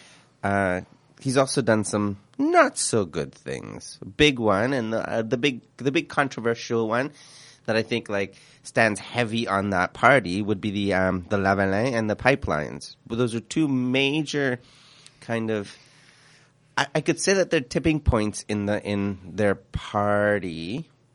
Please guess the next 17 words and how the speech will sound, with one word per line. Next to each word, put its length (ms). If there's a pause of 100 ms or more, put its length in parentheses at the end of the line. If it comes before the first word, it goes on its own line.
(280)
um, 420 (1200)
because 280
they're 180
both, 540 (840)
<sighs> 260
they 100
were 100
hard 260
decisions 540
to 100
make, 260
and, 360 (100)
uh, 480 (840)
they 120
made 600
those 180
decisions 800